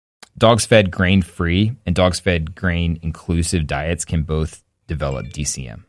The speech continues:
Okay, so whether your dog's eating raw food, whether your dog's eating, uh, grain-free food or grain-based food, they can develop D C M, um,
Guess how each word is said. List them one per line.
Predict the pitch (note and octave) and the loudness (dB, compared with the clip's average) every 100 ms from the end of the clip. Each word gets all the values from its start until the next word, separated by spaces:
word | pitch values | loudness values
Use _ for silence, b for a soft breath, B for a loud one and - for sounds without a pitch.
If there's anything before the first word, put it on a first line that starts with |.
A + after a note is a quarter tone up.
| _ | _
Okay, | D2 C2+ C2+ | -16 -14 -14
so | F#2 - D2 D2+ b b - | -12 -6 -6 -6 b b -2
whether | F#2 F#2+ | 2 4
your | F#2+ | 2
dog's | F2+ E2+ E2 F2 | 2 2 0 -2
eating | E2+ E2 | -2 0
raw | F2+ F2 | 0 -2
food, | E2 F#2 E2+ | -2 -2 -2
whether | D#2+ D#2+ | -2 -2
your | D#2+ | -2
dog's | D#2 D#2 D#2 | -4 -6 -6
eating, | D2+ D2+ D#2 | -8 -8 -10
uh, | D#2+ D2 C#2 C#2+ | -10 -12 -12 -14
grain-free | D#2 D#2 D2+ - A2+ G2+ | -10 -10 -10 -4 0 0
food | G2+ F#2+ F#2+ | 0 0 0
or | C2 D2 D2 | -4 -10 -10
grain-based | D2 G2+ G#2+ G2 G2 F#2+ - | -6 0 2 2 2 0 -2
food, | G2 F#2 F#2 b b b _ | 0 0 -2 b b b _
they | F2 | 0
can | F#2+ | 2
develop | E2+ E2 A#2 D#2 | 2 4 4 4
D | D#2 D#2+ | -2 -4
C | - C#2+ | -4 -6
M, | C2+ A#1+ D#2+ - - | -8 -8 -10 -14 -12
um, | D2+ D2 C#2+ D#2 | -10 -10 -10 -10